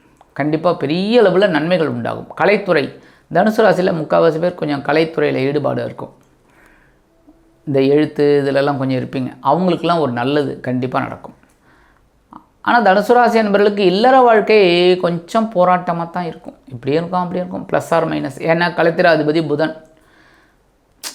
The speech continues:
ஏழு பத்து குடையவர். So, களத்திரம் மூலமா உங்களுக்கு ஒரு வருமானம் இதெல்லாம் வரும், எல்லாமே இருக்கும். ஆனா, களத்திரத்தின் மூலமாக ஒரு பெரிய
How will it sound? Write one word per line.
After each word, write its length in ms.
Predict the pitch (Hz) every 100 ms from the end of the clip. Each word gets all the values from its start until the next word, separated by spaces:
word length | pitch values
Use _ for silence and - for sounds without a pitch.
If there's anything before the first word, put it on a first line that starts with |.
| _ _
ஏழு 300 | 151 175 185
பத்து 240 | 180 165 151
குடையவர். 480 | 156 143 139 - - _
So, 560 | - - 180 165 170 - - _ - -
களத்திரம் 760 | 151 156 - 175 165 160 156 160
மூலமா 300 | 165 185 190
உங்களுக்கு 280 | 170 156 156
ஒரு 100 | 139
வருமானம் 480 | 139 160 170 175
இதெல்லாம் 320 | 185 185 190 185
வரும், 260 | 185 196
எல்லாமே 440 | 196 175 180 190 202
இருக்கும். 280 | 185 190
ஆனா, 240 | 180 170 180
களத்திரத்தின் 840 | 170 170 175 202 202 190 - 185
மூலமாக 380 | 180 180 180 180
ஒரு 160 | 190 170
பெரிய 420 | 160 165 180